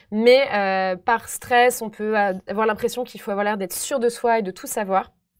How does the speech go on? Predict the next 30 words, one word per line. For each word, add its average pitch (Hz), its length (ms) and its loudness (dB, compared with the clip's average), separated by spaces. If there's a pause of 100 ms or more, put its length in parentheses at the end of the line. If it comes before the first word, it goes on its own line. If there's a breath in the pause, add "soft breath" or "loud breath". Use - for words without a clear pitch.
(420)
Et 214 40 -6
donc, 208 180 -4
si - 100 -8
on 214 60 -2
vous 208 100 -4
pose 240 160 -2
une 233 120 -2
question 240 320 -4
qui 247 120 -14
vous 208 120 -4
met 208 80 0
en 226 80 0
défaut, 208 400 -2
on - 20 -2
vous 190 140 -6
dit 196 120 -6
un 214 100 -2
mot 214 180 -2
que 208 40 -8
vous 202 120 -6
ne 196 40 -6
connaissez 202 380 -6
pas, 190 220 -6 (400 loud breath)
vous 202 80 -2
allez 208 120 -2
peut-être 233 200 0
chercher 220 260 -6
à 233 60 0
faire 220 180 -8
illusion. 202 400 -6